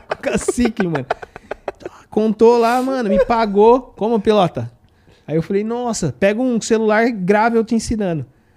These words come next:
Mano, ensinei, aí ele deu uma pilotada, conseguiu subir. Deu três dias.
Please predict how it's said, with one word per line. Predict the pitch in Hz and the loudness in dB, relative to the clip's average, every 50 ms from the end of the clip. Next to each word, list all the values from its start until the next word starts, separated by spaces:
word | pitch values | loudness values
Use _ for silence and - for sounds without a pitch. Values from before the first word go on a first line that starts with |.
| _ _ - | _ _ -18
Mano, | 175 170 156 139 | -14 -10 -8 -8
ensinei, | 143 - - - 180 165 151 147 151 175 185 | -8 -6 -6 -6 -4 -4 -2 0 0 0 0
aí | 165 156 | 0 0
ele | 156 156 151 | -2 -2 -4
deu | 151 165 | -4 -4
uma | 165 160 | -4 -4
pilotada, | - 165 165 160 160 - 165 156 170 170 160 135 | -4 -2 -4 -4 -4 -4 -2 -2 0 0 -2 -4
conseguiu | - - 170 165 175 165 | -4 -4 -2 -2 -2 -2
subir. | - - 190 160 135 131 160 180 185 - _ _ _ _ - | -4 -4 -4 -4 -4 -2 -2 -4 -4 -6 _ _ _ _ -8
Deu | 165 180 | -8 -6
três | - - - 202 254 233 208 190 | -4 -4 -2 -2 -2 -2 -2 -4
dias. | 160 156 147 131 120 | -4 -4 -4 -4 -6